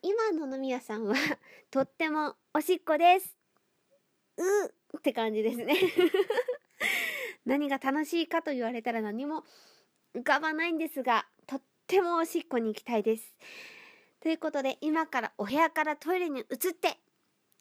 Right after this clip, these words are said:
おしっこをしたいと思います。よっこいしょ。ああ、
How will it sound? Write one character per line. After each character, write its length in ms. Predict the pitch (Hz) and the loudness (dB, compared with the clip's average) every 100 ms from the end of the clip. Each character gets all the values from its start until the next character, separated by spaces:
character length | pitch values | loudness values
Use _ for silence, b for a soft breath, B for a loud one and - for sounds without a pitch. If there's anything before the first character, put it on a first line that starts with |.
| - | -12
お 40 | |
し 180 | 196 320 | -4 -2
っ 60 | 320 _ _ - | -4 _ _ -8
こ 240 | 262 262 | -4 -2
を 120 | 285 | -4
し 80 | 277 | -4
た 120 | 320 | 0
い 80 | 311 | 0
と 120 | 311 | 0
思 120 | 302 320 | 0 0
い 100 | 330 | 2
ま 80 | 381 | 2
す。 1200 | 466 - - _ _ _ _ _ _ _ - 359 | 2 0 -20 _ _ _ _ _ _ _ -10 -6
よ 80 | |
っ 40 | 403 | -4
こ 80 | 539 | -4
い 20 | |
し 80 | 440 | -4
ょ。 40 | |
あ 60 | 370 _ _ _ _ - | -6 _ _ _ _ -16
あ、 320 | 285 294 254 | -12 -10 -12